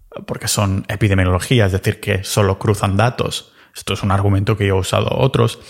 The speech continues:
Después el otro nutricionista dice, "No, pero aquí tienes este estudio que no cruza datos, sino que son en metaanálisis de no sé qué mierda",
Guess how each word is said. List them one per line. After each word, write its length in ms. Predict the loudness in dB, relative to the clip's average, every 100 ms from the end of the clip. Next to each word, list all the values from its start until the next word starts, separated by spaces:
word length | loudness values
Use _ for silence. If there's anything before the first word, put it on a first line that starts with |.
| -20 -20 -10 -2
Después 260 | 0 2
el 80 | 2
otro 180 | 4 6
nutricionista 640 | 6 4 2 2 0 0
dice, 240 | 0 2
"No, 220 | 0 0 0
pero 340 | 0 0 -4 -12 -18 -18 -8 -4
aquí 180 | 0
tienes 240 | 2 2 4
este 220 | 4 2
estudio 400 | 0 2 2 4
que 100 | 4
no 320 | 4 4 4
cruza 260 | 4 4 4
datos, 440 | 4 4 2 2
sino 260 | 2 2 4
que 120 | 2
son 180 | 4 4
en 180 | 4 4
metaanálisis 680 | 4 4 4 6 6 4 6
de 80 |
no 100 | 6
sé 140 | 4 4
qué 100 | 4
mierda", 520 | 4 2 -2 -10 -18